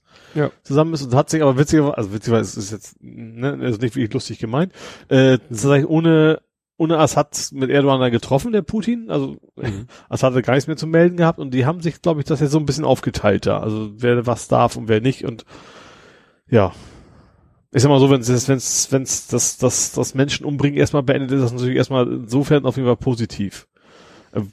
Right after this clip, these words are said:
Speaker 2: ja, wobei was mit den Menschen passiert, die jetzt leben, ist natürlich eine andere, ganz andere Frage.
Speaker 1: Ja. Ja, und dann kam eben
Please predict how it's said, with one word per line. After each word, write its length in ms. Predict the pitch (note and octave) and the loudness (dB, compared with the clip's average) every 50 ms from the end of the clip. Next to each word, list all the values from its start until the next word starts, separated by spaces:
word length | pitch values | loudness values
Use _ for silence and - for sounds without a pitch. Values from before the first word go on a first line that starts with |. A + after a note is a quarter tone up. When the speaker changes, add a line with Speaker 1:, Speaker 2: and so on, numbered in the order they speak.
| _ _ - - - | _ _ -20 -12 -2
Speaker 2:
ja, 220 | G#2+ A2+ G#2 F#2+ | 2 2 2 2
wobei 220 | G#2+ G#2 A2 A2+ A2+ | 2 2 2 2 2
was 120 | A#2 - | 2 2
mit 140 | - A#2 A2 | 0 0 -2
den 80 | A#2 A#2 | 0 0
Menschen 240 | A#2+ A#2 A2 A2 | -2 -2 -2 -4
passiert, 240 | A2 A2+ - - A#2 | -6 -6 -6 -4 0
die 60 | A#2 | 2
jetzt 260 | A#2 A2 G#2+ - - - | 2 2 2 0 0 2
leben, 240 | A#2+ B2 B2+ B2+ | 2 2 2 0
ist 140 | B2+ A#2 - | -6 -6 -4
natürlich 280 | B2+ A#2 G#2 A#2+ A#2 A#2 | -6 -6 -4 -4 -4 -2
eine 80 | A#2+ A2+ | -2 -2
andere, 120 | A#2+ A#2 | -2 0
ganz 160 | A2 A#2 G#2 | -2 -2 -2
andere 220 | - B2+ B2 A2 G2 | -2 -4 -4 -4 -4
Frage. 400 | - - G2 F#2+ F#2+ F#2 - - - | -4 -4 -4 -4 -4 -4 -6 -2 0
Speaker 1:
Ja. 200 | B2 C#3 G#2+ - - - _ _ _ _ _ _ _ _ _ _ _ _ _ _ _ | 2 2 2 0 -4 -14 _ _ _ _ _ _ _ _ _ _ _ _ _ _ _
Ja, 140 | - C3+ A#2+ | 2 2 2
und 160 | - A#2 A2 | 2 2 2
dann 180 | A2+ C3 D#3 F3+ | 4 4 4 4
kam 320 | - E3 F3 F3+ F3 - | 2 2 2 2 2 2
eben 540 | - D3+ D3+ D3 D3 C#3+ D3 C#3+ C#3 C3 | 2 2 2 2 0 0 -2 -2 -4 -6